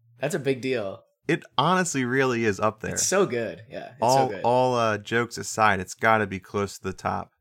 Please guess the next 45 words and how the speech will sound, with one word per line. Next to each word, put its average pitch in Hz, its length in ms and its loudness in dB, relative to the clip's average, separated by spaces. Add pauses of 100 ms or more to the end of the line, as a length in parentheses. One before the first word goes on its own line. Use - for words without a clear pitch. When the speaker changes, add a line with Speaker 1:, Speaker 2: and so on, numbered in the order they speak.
(100)
Speaker 1:
Can 170 200 0
you 202 460 0
concisely 190 840 0
explain 156 340 -4
the 139 60 -4
story 131 300 -4
to 208 60 -10
me? 226 160 -14 (460)
Speaker 2:
He - 240 -2
was 143 180 0
a 147 40 0
boy, 120 580 0 (220)
she - 380 -6
was 120 160 -2
a 107 40 -4
girl. 104 340 2
Can - 220 -4
I 110 80 4
make 117 180 -2
it 107 200 0 (100)
any 110 180 0
more 107 240 2
obvious? 113 600 0
Speaker 1:
<laughs> - 40 -18
Seems - 260 0
obvious 160 340 4
to 147 80 -6
me, 127 120 -2
Mike. 107 320 -8 (460)
Speaker 2:
She - 300 -4
was, 147 240 0 (360)
<laughs> - 360 -8
he 139 120 -2
was 156 180 0
a - 40 -4
punk. 120 420 2
Speaker 1:
<laughs> - 80 -20
Are 147 40 -2
you 151 60 -2
just 160 140 -2
gonna 226 160 0
sing 156 220 2
the 190 100 6
whole 160 100 2
song? - 380 -8